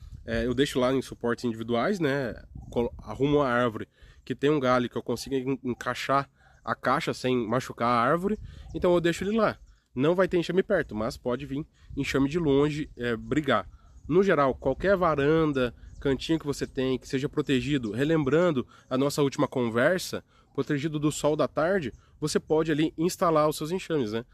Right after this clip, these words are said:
Até uma das, das criações tradicionais de abelhas nativas são os enxames ali, é, antigamente retirados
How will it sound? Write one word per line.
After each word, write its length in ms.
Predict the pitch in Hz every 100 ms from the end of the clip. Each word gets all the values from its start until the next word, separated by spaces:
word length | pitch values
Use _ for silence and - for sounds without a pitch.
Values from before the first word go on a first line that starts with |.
| _ _
Até 600 | 113 - 135 170 156 131
uma 220 | 135 127
das, 300 | 131 123 120
das 200 | - 123
criações 460 | - 135 131 147 147
tradicionais 540 | - 151 - 139 131
de 60 | 143
abelhas 240 | 131 123
nativas 560 | 131 123 151 185 233 - _ _ _
são 260 | - 196 196
os 120 | 185
enxames 480 | 190 - 160 170 139
ali, 260 | 131 151 _ _ _ _
é, 200 | 110 -
antigamente 480 | 143 151 147 131 123
retirados 720 | 139 - 135 131 170 139 -